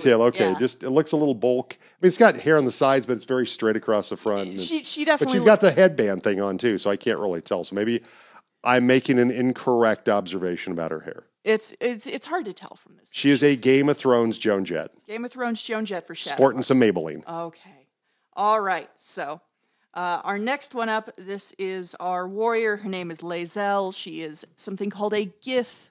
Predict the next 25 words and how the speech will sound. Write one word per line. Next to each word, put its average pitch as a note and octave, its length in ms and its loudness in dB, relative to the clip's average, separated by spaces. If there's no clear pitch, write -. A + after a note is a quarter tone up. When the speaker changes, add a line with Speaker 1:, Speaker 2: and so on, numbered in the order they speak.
Speaker 2:
which F#3 180 -10
are F#3+ 120 0
like, E3 440 -6
uh, D#3 320 -4
kind A3+ 120 -8
of C4+ 220 -14
lizard G#3+ 400 -12
people A3 320 -10
with G3 140 -10
psychic - 400 -10
powers. D#3+ 720 -8
Hmm. D#4+ 200 -4
Speaker 1:
Yeah, D3 160 0
'cause B2+ 180 -2
she's B2+ 160 -4
got, C3 220 2
like, C3 240 0
a B2+ 300 6
little B2+ 340 4
tiny A#2+ 800 0
reptilian-like A#2 800 0
nose G#2+ 360 2
Speaker 2:
Yes. F#2 460 0
Speaker 1:
thing. - 60 -20
Speaker 2:
Yeah. A3 160 0